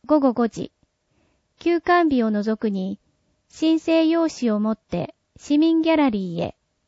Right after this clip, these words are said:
なお、申請用紙は、同ギャラリー、市民会館、文化センター、各地区公民館、市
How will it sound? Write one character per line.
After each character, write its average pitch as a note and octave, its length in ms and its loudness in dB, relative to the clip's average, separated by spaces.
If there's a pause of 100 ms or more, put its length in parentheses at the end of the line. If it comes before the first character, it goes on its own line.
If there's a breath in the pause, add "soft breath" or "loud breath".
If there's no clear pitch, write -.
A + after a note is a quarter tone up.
(560)
な D4 260 4
お、 - 140 0 (260)
申 E4+ 300 -4
請 E4+ 280 0
用 E4 200 0
紙 A#3 220 -4
は、 G3 260 -2 (380)
同 D#4+ 240 4
ギ C4+ 100 2
ャ C4+ 80 4
ラ A#3+ 140 2
リ E3+ 260 -8 (420)
ー、 - 40 -20
市 D4 160 0
民 D#4+ 240 2
会 C#4+ 260 2
館、 E3 320 -6 (600)
文 D#4 220 4
化 D#4 140 0
セ D4+ 200 2
ン C#4 100 2
タ F#3+ 360 -4
ー、 - 600 -20
各 D#4+ 220 2
地 - 180 -6
区 - 120 -20
公 C#4+ 260 2
民 C#4 220 4
館、 F#3 300 -8 (560)
市 - 320 -2